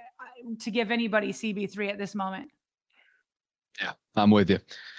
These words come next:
Speaker 2: I'm with you. I think that's a good place to stop, too. Just, just as John's checking in, we've been going for an hour and five minutes. What's up, John? We appreciate you tuning in, man. And, uh, again, Morning Vault coming up tomorrow in just a few short hours from now. We got to, uh,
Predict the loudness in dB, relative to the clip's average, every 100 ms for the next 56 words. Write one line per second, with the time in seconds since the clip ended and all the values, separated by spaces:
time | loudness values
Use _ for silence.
0 | -6 2 4 6 6 6 6 6 6 6
1 | 6 4 4 4 2 6 4 4 4 6
2 | 8 8 8 4 2 _ 4 6 6 6
3 | 4 6 4 6 4 6 6 8 8 8
4 | 10 8 8 6 6 6 6 6 6 6
5 | 6 6 8 8 6 4 4 6 6 6
6 | 6 6 8 8 6 -6 -16 -16 -6 4
7 | 6 8 6 4 4 6 8 8 10 8
8 | 8 8 8 10 10 8 6 6 2 -8
9 | -10 2 6 6 6 4 2 _ 6 8
10 | 10 8 8 8 6 2 -6 -14 _ 2
11 | 6 4 8 8 8 8 8 8 6 6
12 | 8 8 6 6 6 6 6 8 8 8
13 | 6 8 6 4 6 8 10 8 8 6